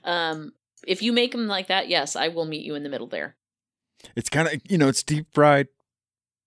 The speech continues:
Speaker 2: potatoes, but it's still better than French fries because you cooked it at home, just
Speaker 1: Sure.
Speaker 2: because you cooked it at home.
Speaker 1: Yeah, but I can cook fries at home too. Just saying.
Speaker 2: Well,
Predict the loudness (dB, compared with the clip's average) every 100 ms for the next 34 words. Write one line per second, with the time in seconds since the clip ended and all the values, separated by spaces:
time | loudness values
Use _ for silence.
0 | _ -4 2 4 6 6 4 0 -16 -20
1 | _ _ _ _ _ _ _ _ _ _
2 | _ _ _ 4 6 8 8 8 8 6
3 | 2 -2 4 6 6 6 4 4 4 4
4 | 2 -2 -4 -4 -8 -8 -14 -20 _ _
5 | _ _ _ _ _ _ _ _ -20 -4
6 | -4 -2 -4 -2 -4 -2 -4 -2 -4 0
7 | 0 0 -4 -6 -8 -10 -12 -10 -12 -12
8 | -14 -16 _ _ _ _ _ _ _ _
9 | _ -8 -4 -2 -2 -2 -4 -6 -8 -10
10 | -8 -8 -8 -12 -14 -14 -14 -16 _ _
11 | _ _ _ _ -16 -14 -14 -18 _ _
12 | _ _ _ _ _ _ _ _ _ -18
13 | -14 -14